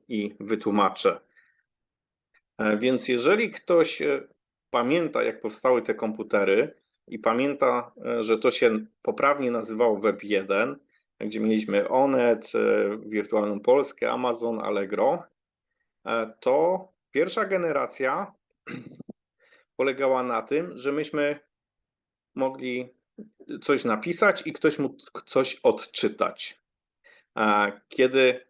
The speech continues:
następowała ewolucja w tym oprogramowaniu i mamy ten, e, Web dwa, e, czyli Skype, WhatsApp, TikTok, e, to następuje tutaj interakcja.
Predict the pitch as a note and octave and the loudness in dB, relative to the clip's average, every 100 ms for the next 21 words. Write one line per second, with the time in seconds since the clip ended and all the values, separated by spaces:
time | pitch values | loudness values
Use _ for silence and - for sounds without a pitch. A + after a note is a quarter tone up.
0 | _ C3 B2+ - B2+ A#2+ A#2 D#3+ D3+ - | _ -6 -4 -4 0 0 2 4 2 0
1 | A#2 A2+ F3 - D3+ - B2+ A2+ A#2 A2 | 0 2 2 0 -4 -4 -6 -4 -4 -2
2 | A2 A2 G#2+ G2+ F#2+ A2 - _ _ _ | -4 -2 -4 -4 -2 -4 -4 _ _ _
3 | _ _ _ _ _ _ _ _ _ B2 | _ _ _ _ _ _ _ _ _ -4
4 | A2+ A#2 A2+ - A#2+ A2 G#2 A2 G#2+ G#2+ | -2 0 0 0 -2 -2 -4 -4 -2 -4
5 | G#2 G#2+ A2 B2 A2+ - _ _ _ _ | -4 -12 -2 0 0 -4 _ _ _ _
6 | G#2+ G2+ - G2+ - A2 A#2+ A#2 G#2+ A#2 | -8 -6 -6 -6 -2 2 4 4 6 4
7 | A#2 B2 A2 - B2 A2 - G2+ A2 - | 6 4 2 0 -6 -6 2 6 6 2
8 | - _ _ _ _ A2+ A2 G#2+ - C#3 | -10 _ _ _ _ 0 2 2 2 4
9 | D#3 C3+ - C3 - B2 A#2+ A#2+ - A2+ | 4 2 2 -2 0 0 0 -2 -2 0
10 | A#2 G#2+ G#2 G2 - - F#2 | -2 0 2 2 -2 -8 -8